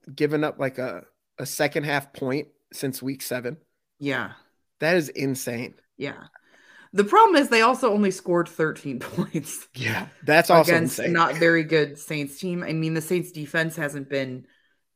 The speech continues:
Speaker 2: terrible, but they haven't been, at least I don't, I, I've only watched a few Saints games, but they haven't felt like a dominant defense. Um, so that's obviously still something that, you know, the forty-niners need to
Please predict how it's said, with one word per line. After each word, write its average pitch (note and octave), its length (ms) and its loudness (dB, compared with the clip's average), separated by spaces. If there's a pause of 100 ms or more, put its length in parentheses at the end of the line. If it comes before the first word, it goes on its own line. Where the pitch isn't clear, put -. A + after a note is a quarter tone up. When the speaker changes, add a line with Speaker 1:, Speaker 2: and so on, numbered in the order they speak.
(440)
Speaker 2:
terrible, F3+ 640 4
but F#3+ 160 2
they - 100 -6
haven't C#3+ 460 -2
been, C3+ 460 0
at C3+ 100 0
least D#3+ 220 -4
I E3 80 2
don't, D3+ 220 -4 (400)
I, F#3 280 0
I've G3 180 2
only A#3 200 2
watched G#3 260 0
a F3 60 -4
few F3 240 -10
Saints A#3+ 300 -6
games, C4 320 -8
but E3 120 -14
they D#3 100 -2
haven't E3+ 300 -2
felt D#3+ 320 -2
like C#3 160 0
a C3+ 80 -6
dominant C3 380 -8
defense. D#3 500 -10 (680)
Um, C3+ 460 -4
so - 180 -12
that's D#3+ 300 0
obviously D#3+ 380 -2
still D3+ 220 -4
something C#3 400 -6
that, A#2 180 -6 (960)
you D#3+ 120 -2
know, C#3 120 -2
the C#3+ 80 -2
forty-niners C#3 720 -2
need C3 140 -8
to B2+ 200 -2